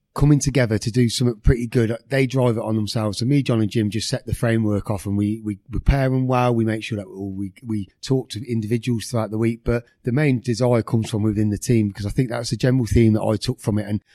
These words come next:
I can, I can be to a degree impartial in that situation where you can pick up all the messages. So I get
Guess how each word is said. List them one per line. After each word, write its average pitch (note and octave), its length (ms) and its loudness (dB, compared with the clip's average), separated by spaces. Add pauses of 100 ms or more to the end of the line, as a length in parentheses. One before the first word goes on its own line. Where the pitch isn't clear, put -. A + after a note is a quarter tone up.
(140)
I B2+ 100 0
can, A#2+ 180 0 (180)
I C3+ 140 2
can A#2 180 -2
be A2 280 2 (140)
to - 160 -2
a A2 60 0
degree A#2 380 0
impartial A#2 680 -2
in G#2+ 140 -2
that A2 220 -8
situation A2+ 640 -6
where G2+ 140 -4
you G2+ 100 -6
can G2+ 160 -8
pick - 220 0
up A#2 120 -8
all B2 120 0
the A#2 80 -2
messages. G#2+ 460 -10
So G#2 140 -10
I G2 40 -8
get A2+ 220 -12